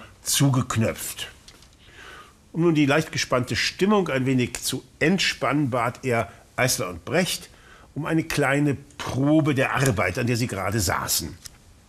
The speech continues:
Als habe er nur auf dieses Stichwort gewartet, setzte sich der Komponist ans Klavier und der Dichter sang mit seiner rauen,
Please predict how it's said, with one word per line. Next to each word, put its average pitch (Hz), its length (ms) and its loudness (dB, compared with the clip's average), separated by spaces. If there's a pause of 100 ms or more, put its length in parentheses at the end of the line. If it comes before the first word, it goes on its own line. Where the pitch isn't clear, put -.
(260)
Als 101 260 -4
habe 165 220 0
er 101 60 0
nur 101 160 -2
auf - 100 -10
dieses 170 300 -6
Stichwort 127 580 -4
gewartet, 92 580 -4
setzte 139 420 -2
sich 107 180 -4
der 90 120 -4
Komponist 101 560 -4
ans 82 220 -8
Klavier 139 300 -2 (680)
und 117 140 0
der 120 80 4
Dichter 135 440 -2
sang 123 280 2 (200)
mit 98 120 -4
seiner 110 240 2
rauen, 127 580 4